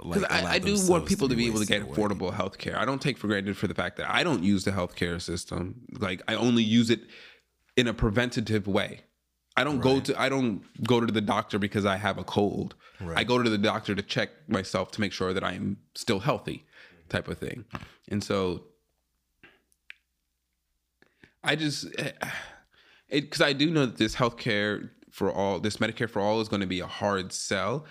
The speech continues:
Speaker 2: And I don't know if that's the hill to die on. That's the only thing, that's the only reason why I wanted to address it. Because yes, in an ideal world, yeah, give everyone healthcare. I don't care.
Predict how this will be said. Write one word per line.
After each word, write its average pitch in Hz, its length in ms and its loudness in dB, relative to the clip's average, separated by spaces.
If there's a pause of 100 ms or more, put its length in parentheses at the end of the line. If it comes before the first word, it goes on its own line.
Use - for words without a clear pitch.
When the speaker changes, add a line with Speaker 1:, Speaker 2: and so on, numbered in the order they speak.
(260)
Speaker 2:
And 113 140 0
I 113 40 2
don't 127 140 0
know 120 100 4
if 110 100 -2
that's 104 200 -2
the 101 100 0
hill 104 240 -2
to 90 120 -4
die 90 440 -2
on. - 260 -8 (200)
That's 123 180 0
the 196 60 6
only 180 200 6
thing, 139 220 2
that's 147 180 2
the 175 60 4
only 151 140 4
reason 131 220 4
why 113 180 4
I 107 40 2
wanted 104 320 2
to 98 100 2
address 110 240 0
it. 104 40 -2
Because 131 240 2
yes, 131 280 0 (340)
in 156 140 4
an 147 180 4
ideal 113 380 2
world, 117 480 4 (220)
yeah, 208 160 4
give 185 260 -2
everyone 104 320 -2
healthcare. 92 400 -6
I 95 60 -4
don't 160 120 -6
care. 104 400 -2